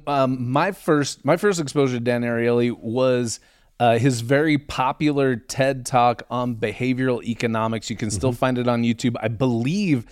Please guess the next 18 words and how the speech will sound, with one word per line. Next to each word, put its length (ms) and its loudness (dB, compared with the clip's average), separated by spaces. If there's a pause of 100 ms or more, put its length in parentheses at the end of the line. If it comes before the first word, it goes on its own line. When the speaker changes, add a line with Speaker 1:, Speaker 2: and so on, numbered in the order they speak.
(340)
Speaker 1:
that 120 2
he 160 0
presented 640 0
that 360 4
in 300 -2
two 320 -6
thousand 760 0
and 380 -6 (280)
eight. 480 0 (440)
Is, 420 0
is, 260 -2
and, 180 2
and 180 4
it, 160 2
it 60 2
was, 300 2
you 140 2
know, 220 0